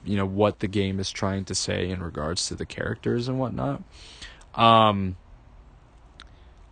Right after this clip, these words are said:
with the main character in particular, um,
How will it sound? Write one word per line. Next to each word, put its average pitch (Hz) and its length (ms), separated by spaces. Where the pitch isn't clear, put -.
with 117 160
the 117 60
main 139 240
character 113 600
in 98 120
particular, 101 800
um, 87 580